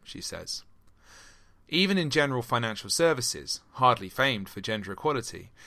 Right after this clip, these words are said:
the issue isn't about attracting sufficient women. Quote, "It's not an issue about how you get young women into organisations at the entry level. There are plenty of women," observes Cooper, "but what you see is a gradual drop-off as women progress through the levels."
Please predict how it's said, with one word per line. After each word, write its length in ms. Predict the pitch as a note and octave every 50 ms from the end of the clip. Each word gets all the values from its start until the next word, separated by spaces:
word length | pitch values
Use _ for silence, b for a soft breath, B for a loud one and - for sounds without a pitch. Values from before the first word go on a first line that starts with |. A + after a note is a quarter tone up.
| B B B
the 180 | B C#3+ D#3 F3+
issue 260 | G3+ - - F3 D#3 -
isn't 280 | E3 F#3 D#3+ E3+ C3+
about 280 | B2+ A#2+ B2+ A2 - -
attracting 500 | A2 - - C#3+ A#2 - - - G2+ G2
sufficient 480 | - - - - G2+ - - F#2+ G2 A2
women. 400 | C3+ D3+ B2+ D#2+ C2+ C2+ - - - B B B B B
Quote, 240 | B - F3 E3+ - -
"It's 180 | F3 F#3 -
not 140 | F#3 F#3 D#3+
an 120 | D3+ D3+
issue 280 | E3+ F3+ - - - F#3
about 260 | C3 G2 A2 F#2 E2+
how 120 | G#2 A#2+ A#2+
you 160 | A#2+ A2 G#2+
get 260 | G2+ C3+ B2 - -
young 280 | A#2+ A#2+ A#2+ A#2 A2+ A2+
women 240 | A#2+ A#2+ A#2 A2
into 320 | A2 B2+ D#3+ D#3 - C#3+ B2
organisations 720 | G#2+ G2 G#2 G2 F#2+ F#2+ F#2+ G2+ F#2+ F#2 - - F#2+ F2+
at 80 | F#2+ -
the 140 | G#2+ G#2 G2+
entry 280 | G2 F#2+ - - F#2+
level. 400 | G2+ C3 D3 C3+ F#2+ - - - - B B B B B B
There 120 | D3 D#3
are 60 | D3+
plenty 360 | B2+ - G3 G#3 F#3 - B2+
of 80 | A2 A2
women," 320 | E3 A3 G3+ B2 F2+ F2 F#2
observes 380 | F#2+ F2+ - - G2+ F#2+ F#2+ -
Cooper, 440 | - - F#2+ F2+ - - G2 F#2 - B B B B B
"but 100 | - C#3+
what 200 | D3 F#3 F3 D#3+
you 100 | C#3+ C3
see 240 | B2 - G3 F#3+ E3+
is 120 | C#3+ A#2
a 40 | A#2
gradual 460 | G2+ - D#3 E3 E3+ D3 - C#3+ B2+
drop-off 500 | - - E3 D#3+ - - - - - -
as 100 | G2+ G2+
women 240 | A#2 A#2+ B2+ B2 A#2+
progress 400 | - B2+ G#2 A2 G2 F#2+ - -
through 180 | - G2+ F#2+
the 80 | F#2 F#2+
levels." 560 | G2+ A2+ A2+ - - F2 - - - - -